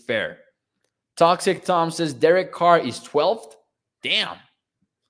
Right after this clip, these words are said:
But also look at the guys after him and tell me that you hate it. I can't. Even if you don't agree with it, right? Even if you say, you know, Derek Carr should be ranked a little bit lower than that.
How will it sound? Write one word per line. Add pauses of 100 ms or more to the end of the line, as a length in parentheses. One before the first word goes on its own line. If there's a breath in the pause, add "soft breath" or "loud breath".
(400)
But
also
look
at
the
guys
after
him (1300)
and
tell
me
that
you
hate
it. (2500)
I
can't. (800)
Even
if
you
don't
agree
with
it,
right?
Even
if
you
say,
you
know,
Derek
Carr
should
be
ranked
a
little
bit
lower
than
that.